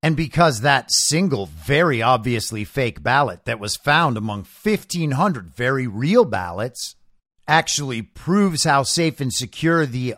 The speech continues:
elections are, it must have been that election denier running the election in Spalding County who put that ballot in there himself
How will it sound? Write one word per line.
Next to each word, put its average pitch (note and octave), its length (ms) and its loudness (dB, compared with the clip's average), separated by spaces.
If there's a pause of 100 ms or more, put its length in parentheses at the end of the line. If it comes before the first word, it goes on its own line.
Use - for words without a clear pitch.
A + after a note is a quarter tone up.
elections A2 920 -2 (100)
are, F#2+ 520 -4 (680)
it B2 180 -8
must D#3+ 520 2
have F3+ 280 0
been A#2+ 520 2 (420)
that C#3+ 560 0 (160)
election E3 840 0
denier D3 760 0 (280)
running G3+ 500 2
the C#3+ 140 2
election C3 580 0
in G#2+ 180 -2
Spalding C3 600 0
County C3+ 460 0 (300)
who - 240 -8
put E3 320 -2
that C#3 280 0
ballot C3+ 460 0
in C#3 260 0
there B2 340 0 (160)
himself A#2 960 -2